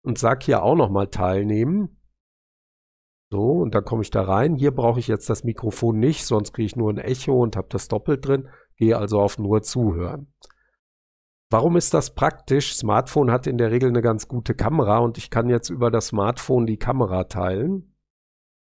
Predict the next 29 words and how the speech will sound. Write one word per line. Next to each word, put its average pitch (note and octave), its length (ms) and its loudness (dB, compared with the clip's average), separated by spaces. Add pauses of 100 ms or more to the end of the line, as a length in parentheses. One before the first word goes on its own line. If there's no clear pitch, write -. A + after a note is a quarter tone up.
(380)
Ja, A2 140 2
da G#2+ 160 2
werde G2+ 160 2
ich - 60 -8
hier A2 180 0
um G2+ 380 -4 (580)
die G2 420 -4 (120)
Zustimmung F3 640 2
gebeten D3+ 580 0
und A#2 160 -2
jetzt A2+ 180 -2
kann A#2+ 120 2
ich G#2+ 140 -4
auswählen B2+ 500 0
Front B2+ 400 0
Facing, E3+ 640 0 (340)
also G#2+ 200 -2
dann A2 160 2
würde A2+ 140 4
ich - 80 -6
mich A#2 180 -2
selber A2+ 380 2
sehen. D#3+ 360 0 (360)
Aber D3 320 2
was B2 180 0
sehr A#2+ 220 2
praktisch - 540 -4
sein B2+ 280 2
kann, C3+ 340 0